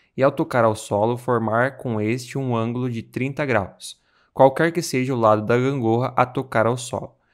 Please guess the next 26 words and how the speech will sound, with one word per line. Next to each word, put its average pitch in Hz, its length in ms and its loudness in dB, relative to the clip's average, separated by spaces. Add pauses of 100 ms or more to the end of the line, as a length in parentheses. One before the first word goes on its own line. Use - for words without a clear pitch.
(240)
Para 156 160 6
que 165 100 -2
os 170 60 2
assentos 175 400 -2
não 165 100 -2
ultrapassem 120 800 2
a 110 80 0
altura 113 500 2
máxima 110 540 -2
estabelecida, 104 880 -6 (340)
o 120 80 -8
comprimento 147 500 -2
da 151 100 2
gangorra 123 440 0
em 135 60 -2
metro 120 380 -2
deve 117 240 0
ser. 101 380 -8 (140)
Então, 127 120 -2
o 123 40 -6
que 123 100 -14
que 151 100 -4
o 156 40 4
exercício 139 580 -2
quer 127 160 -4
saber? 123 480 -4